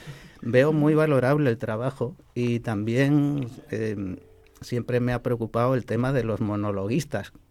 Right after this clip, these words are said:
que salen y no tienen nada, son ellos solos frente a un montón de personas que te están mirando. Entonces, eh, si queréis hacer algún comentario al respecto de si habéis sentido a veces sensación de ridículo o de pánico escénico, aunque hemos hablado ya un poco de ello,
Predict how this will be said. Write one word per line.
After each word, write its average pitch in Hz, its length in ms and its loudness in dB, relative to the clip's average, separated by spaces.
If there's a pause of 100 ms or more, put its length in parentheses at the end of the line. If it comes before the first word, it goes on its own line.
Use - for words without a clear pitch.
(140)
que 104 160 -6
salen 143 560 2
y 117 500 -4 (320)
no 110 200 -4
tienen 139 380 0
nada, 180 400 0
son 127 220 0
ellos 139 240 2
solos 170 320 0
frente 104 420 -2
a 104 60 -2
un 120 80 0
montón 123 340 0
de 127 100 0
personas 123 460 -4
que 110 140 -8
te - 100 -10
están 101 240 -8
mirando. 98 320 -6
Entonces, 113 540 -4 (720)
eh, 113 320 4
si 120 180 -2
queréis 120 340 4
hacer 123 260 4
algún 135 280 4
comentario 123 600 6
al 120 100 6
respecto 127 540 2
de 123 320 4 (340)
si - 140 0
habéis 117 180 6
sentido 127 400 6
a 120 60 8
veces 131 320 6
sensación 123 680 0
de 117 160 4
ridículo 117 580 0
o 110 60 -2
de 113 100 2
pánico 123 400 0
escénico, 135 420 2
aunque 107 200 -2
hemos 120 220 0
hablado 117 240 2
ya 117 100 4
un 113 80 2
poco 117 300 2
de 131 80 4
ello, 127 200 2